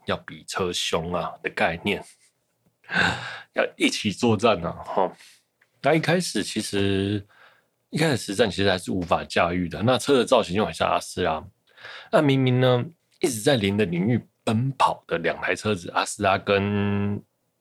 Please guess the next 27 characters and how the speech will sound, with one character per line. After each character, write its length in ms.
黄 320
啊， 220
准 220
人 180
跟 280
加 240
贺， 260
啊， 460
零 200
的 80
领 200
域 60
呢 140
有 60
超 220
越 120
人 160
类 100
精 180
神 140
的 60
极 260
限 300
嘛， 320
对。 220
那 220
像 180